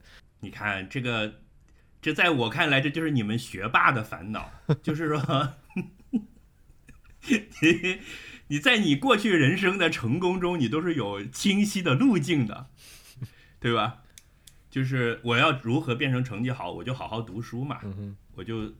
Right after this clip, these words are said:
Speaker 1: 多做点题，然后我的，就是我会有个 ranking，在年级，在什么。但人生不是这样的，
Speaker 2: <laughs>
Speaker 1: baby。
Speaker 2: 大西瓜老师的人生课，来。
Speaker 1: <laughs>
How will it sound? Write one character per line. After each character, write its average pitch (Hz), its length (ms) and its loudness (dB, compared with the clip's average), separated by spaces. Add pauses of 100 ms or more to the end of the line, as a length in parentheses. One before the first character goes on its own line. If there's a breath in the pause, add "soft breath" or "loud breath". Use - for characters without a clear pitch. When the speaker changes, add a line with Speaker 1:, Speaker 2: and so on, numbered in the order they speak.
(160)
Speaker 1:
多 131 160 0
做 131 160 -2
点 87 160 -6
题， 90 300 -12
然 98 200 -6
后 107 160 -8
我 85 140 -10
的， 90 180 -10
就 107 160 -12
是 107 120 -12
我 92 160 -10
会 117 120 -6
有 95 80 -6
个 92 120 -10
ranking， 104 500 -8
在 95 160 -12
年 95 300 -14
级， 85 240 -16
在 82 140 -16
什 82 100 -16 (100)
么。 - 80 -20 (340 soft breath)
但 123 160 -2
人 90 300 -8
生 104 260 -6
不 90 140 -14
是 - 140 -14
这 95 160 -14
样 82 120 -14 (120)
的， - 120 -4 (180)
Speaker 2:
<laughs> - 40 -16
Speaker 1:
baby。 170 300 -6 (1400 loud breath)
Speaker 2:
大 127 120 2
西 131 140 -4
瓜 127 160 0
老 107 160 -2
师 117 100 -8
的 107 120 -2
人 98 160 -4
生 110 180 -6
课， 101 260 -10
来。 95 200 -12 (560 loud breath)
Speaker 1:
<laughs> - 600 2